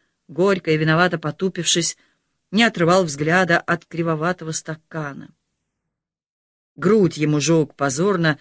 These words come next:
обличавший правый внутренний карман, где рядом с толстой зелёной чековой книжкой лежало немного наличных.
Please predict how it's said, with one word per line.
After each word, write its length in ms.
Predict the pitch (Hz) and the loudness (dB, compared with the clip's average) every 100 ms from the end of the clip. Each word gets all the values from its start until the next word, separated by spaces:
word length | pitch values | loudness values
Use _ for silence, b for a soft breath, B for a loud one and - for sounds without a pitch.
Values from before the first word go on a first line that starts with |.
| b b | b b
обличавший 840 | 139 143 156 - 175 175 - 156 | -6 -4 0 2 2 2 0 -6
правый 500 | - 143 165 185 180 | -8 -2 2 4 2
внутренний 460 | 170 180 180 185 175 | 0 0 0 -2 0
карман, 680 | 165 160 175 214 190 147 127 b b b b - | -2 -2 0 0 2 0 -4 b b b b -10
где 180 | 139 | -2
рядом 240 | 147 170 170 | 0 2 2
с 100 | - | 2
толстой 400 | 202 202 - 160 | 2 2 0 -2
зелёной 380 | 147 180 190 160 | 0 2 0 0
чековой 400 | 190 190 180 165 | -2 -2 -2 -2
книжкой 440 | 156 185 - 190 | -2 -2 -2 -2
лежало 400 | 156 156 170 175 b b b - | -2 0 2 0 b b b -12
немного 380 | 127 127 131 151 | -6 -4 -4 -2
наличных. 640 | 175 247 269 - 147 - | 0 0 -2 -6 -8 -20